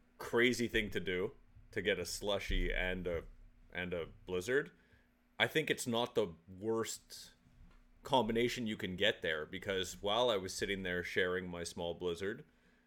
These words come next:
and reading the menu at this Dairy Queen,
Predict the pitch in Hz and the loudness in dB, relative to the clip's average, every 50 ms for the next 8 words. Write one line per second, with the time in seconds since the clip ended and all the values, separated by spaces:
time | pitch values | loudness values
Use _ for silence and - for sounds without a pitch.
0 | _ _ _ _ _ - 95 95 90 87 87 78 80 92 98 98 98 98 92 90 | _ _ _ _ _ 0 0 2 2 -2 -4 -6 -6 -4 -4 -4 -4 -4 -4 -4
1 | 90 92 95 101 98 92 92 92 101 98 87 85 - - 90 87 - - - 92 | -2 -2 -2 -2 -2 -2 -2 0 2 0 0 -2 -2 -4 -4 -4 -4 0 0 2
2 | 92 92 92 90 - 92 92 101 113 160 170 | 2 2 0 -2 -2 -2 -2 -2 -2 -4 -6